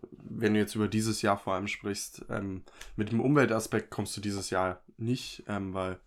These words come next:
schaust dir an, die Leute fahren dann einfach über die Grenze, äh, kaufen sich's da, kommen wieder zurück. Ja, was, was schleudern sie da in die Luft mit dieser Fahrt? Also,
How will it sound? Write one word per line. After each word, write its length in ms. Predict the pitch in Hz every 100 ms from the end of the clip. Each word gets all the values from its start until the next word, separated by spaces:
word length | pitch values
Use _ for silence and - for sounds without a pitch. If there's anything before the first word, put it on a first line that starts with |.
| - - - _ _ _
schaust 360 | - 98 92
dir 120 | 107 92
an, 180 | 101 101
die 80 |
Leute 260 | 95 98 98
fahren 220 | - 101
dann 120 | 101
einfach 280 | 95 101 110
über 160 | 101 98
die 120 | 95
Grenze, 580 | - 110 135 131 127 127 -
äh, 200 | 113 117
kaufen 380 | 107 107 101 107
sich's 280 | 104 104 -
da, 340 | 101 110 117 -
kommen 180 | 113 107
wieder 200 | 107 101
zurück. 360 | - 107 120 - - - -
Ja, 240 | 95 98
was, 160 | 98 - - 104
was 260 | - - - - _ 117
schleudern 440 | - 110 104 101 101
sie 80 |
da 180 | 95 98
in 60 | 101
die 80 | 101
Luft 260 | 98 -
mit 140 | 107 101
dieser 220 | 101 98
Fahrt? 380 | - 98 101 -
Also, 180 | 98